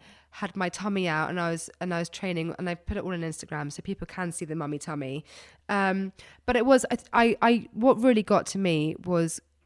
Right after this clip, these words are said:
it was hot. I had to start going back to events and going through my wardrobe and nothing fitting. That made me really,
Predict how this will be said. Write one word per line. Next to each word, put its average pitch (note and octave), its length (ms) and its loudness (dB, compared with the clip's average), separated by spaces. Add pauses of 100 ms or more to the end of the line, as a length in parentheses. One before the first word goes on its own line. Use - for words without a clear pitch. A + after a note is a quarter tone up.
(200)
it G#3 120 2
was F3+ 140 0
hot. - 540 -2 (580)
I F3+ 60 -10
had F3+ 260 -4
to - 80 -10
start - 240 0
going E3+ 140 0
back - 240 -2
to - 160 -2
events - 580 -4 (380)
and F#3 120 -4
going A3+ 280 4
through A#3 140 0
my G3+ 140 2
wardrobe F3+ 600 -4 (180)
and F#3 300 -2
nothing F3 380 -2
fitting. D3 640 -6 (200)
That F#3+ 220 0
made F#3 180 0
me F3 140 0
really, D#3+ 640 0